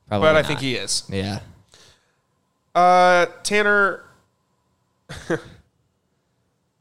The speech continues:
Speaker 2: nobody else was really considered to play Batman. It was
Speaker 1: Good.
Speaker 2: really just Michael Keaton.
Speaker 1: He's, to me, he's just too, too light of a guy. Like,
Speaker 2: Too
Speaker 1: Robert Pa-,
Speaker 2: mellow?
Speaker 1: Robert Pattinson's gonna be great 'cause he looks like a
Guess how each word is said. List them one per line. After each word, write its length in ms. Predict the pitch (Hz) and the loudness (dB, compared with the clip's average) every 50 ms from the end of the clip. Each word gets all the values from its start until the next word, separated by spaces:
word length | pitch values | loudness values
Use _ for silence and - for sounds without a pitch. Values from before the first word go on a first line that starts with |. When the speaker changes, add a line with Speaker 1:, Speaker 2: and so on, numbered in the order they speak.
| _ _ _ _ _ _ _ _ _ _ _ _ _ _ | _ _ _ _ _ _ _ _ _ _ _ _ _ _
Speaker 2:
nobody 320 | 147 156 165 185 190 190 | -8 -6 -4 -2 0 2
else 200 | 180 175 180 - 170 | 2 2 2 0 -2
was 100 | 160 147 | -2 -2
really 180 | 160 160 160 151 | 0 0 0 -2
considered 420 | - 156 147 - 160 139 151 143 | -2 -4 -4 -2 -2 -2 -2 -4
to 60 | 143 | -4
play 160 | - - 156 | -2 -2 -2
Batman. 340 | 147 143 147 175 180 165 - 64 - _ _ _ _ _ _ _ - | 0 0 -2 -2 -4 -8 -14 -20 -20 _ _ _ _ _ _ _ -4
It 40 | 180 | -2
was 100 | 196 165 | 0 2
Speaker 1:
Good. 40 | 131 | 2
Speaker 2:
really 160 | 151 147 151 | 2 2 2
just 160 | 143 139 - | 0 0 0
Michael 240 | 156 147 135 143 143 | -2 -2 -2 -2 -6
Keaton. 320 | - - 180 160 147 131 - _ _ _ _ _ | -6 -6 -6 -6 -8 -12 -14 _ _ _ _ _
Speaker 1:
He's, 180 | - 214 208 - | -8 -8 -6 -6
to 260 | 180 123 - 196 208 | -8 -8 -6 -4 -4
me, 260 | 202 220 233 240 240 | -2 -2 -2 0 0
he's 160 | 226 208 - | 0 0 0
just 320 | - 175 - - - - - | -2 -2 -4 -6 -8 -8 -4
too, 160 | - 165 151 - _ _ _ | -4 -4 -4 -6 _ _ _
too 100 | - 165 | -8 -6
light 360 | 151 147 139 147 156 123 - - _ _ _ | -4 -2 0 0 0 -2 -4 -8 _ _ _
of 100 | 110 110 | -6 -4
a 40 | 110 | -4
guy. 400 | 101 120 135 143 127 98 92 - - _ _ _ _ _ _ _ _ _ _ _ | -2 -2 -2 -2 -2 -4 -6 -8 -14 _ _ _ _ _ _ _ _ _ _ _
Like, 120 | 120 123 120 | -6 -2 2
Speaker 2:
Too 60 | 151 | 2
Speaker 1:
Robert 160 | 170 185 180 | 2 4 2
Pa-, 40 | 147 147 | 2 4
Speaker 2:
mellow? 180 | 151 151 165 | 2 2 2
Speaker 1:
Robert 340 | 120 135 143 180 196 190 - | 2 0 0 2 0 0 0
Pattinson's 580 | - - 131 151 135 131 156 - 170 165 147 120 | -2 -2 -2 -4 -4 -4 -6 -6 -4 -6 -4 -2
gonna 180 | 139 123 113 | -2 -2 -2
be 120 | 104 113 101 | -2 -2 -4
great 360 | - - - 127 131 117 - | -6 -6 -4 -4 -4 -2 -4
'cause 140 | - 104 - | -6 -8 -6
he 200 | - - 147 143 | -6 -4 -4 -2
looks 220 | 131 127 117 - | -2 -2 -2 -2
like 140 | - 113 104 | -4 -4 -4
a 80 | 104 | -6